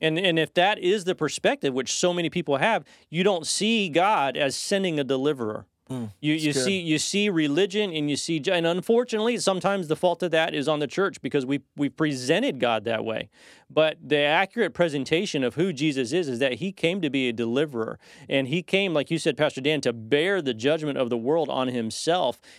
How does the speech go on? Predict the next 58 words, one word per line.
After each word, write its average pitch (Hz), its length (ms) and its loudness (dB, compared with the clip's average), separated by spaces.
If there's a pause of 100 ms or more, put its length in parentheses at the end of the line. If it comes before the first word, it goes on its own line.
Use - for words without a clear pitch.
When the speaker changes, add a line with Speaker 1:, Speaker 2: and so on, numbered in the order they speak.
(100)
Speaker 1:
And 131 120 0
it's 123 140 -4
all 160 280 2
in 170 60 -2
our 151 140 0
perspective. 135 640 -2
Do 143 140 0
we 135 100 0
see 190 220 0
a 190 60 2
judge 147 500 -2 (260)
or 143 120 0
do 147 140 0
we 139 120 0
see 165 180 -2
a 143 60 2
deliverer? 127 480 0
I 117 60 0
think 143 180 -4
that's 123 160 -6
so, 143 320 0
so 131 260 -2
important. 113 420 -8 (140)
Speaker 2:
And 175 380 0
it 160 140 0
goes 160 260 0
right 175 200 2
back 151 280 0
to 175 180 0
looking 151 480 -2
unto 139 240 -2
Jesus. 147 480 -2 (520)
Jesus 214 480 0
said, 160 260 2
"If 131 120 -10
you 208 100 0
wanna 262 160 4
see 196 220 0
the 147 80 0
Father," 165 460 0
'cause 180 240 -2
there 202 280 0
it's, - 300 -4
people 226 460 0
struggle 180 420 0
with 160 140 0
that. 131 320 -2
They 196 80 2
look 185 180 2
at 208 80 -2
the 180 80 0
Old 175 180 0
Testament 151 380 -2
and 139 60 -8
go, 139 100 2
"Well, 139 180 0
look, 269 400 0 (300)
look." 254 460 -2